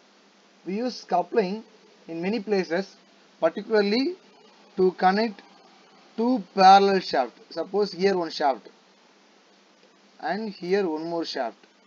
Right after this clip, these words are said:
If I want to connect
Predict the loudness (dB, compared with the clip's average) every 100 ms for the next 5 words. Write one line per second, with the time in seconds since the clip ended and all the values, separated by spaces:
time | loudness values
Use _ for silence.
0 | _ _ _ _ _ _ _ _ _ _
1 | _ _ _ _ _ _ _ _ _ _
2 | _ _ _ _ _ _ _ _ _ _
3 | _ _ _ _ -16 -10 -6 -6 -6 -8
4 | -10 -6 -6 -6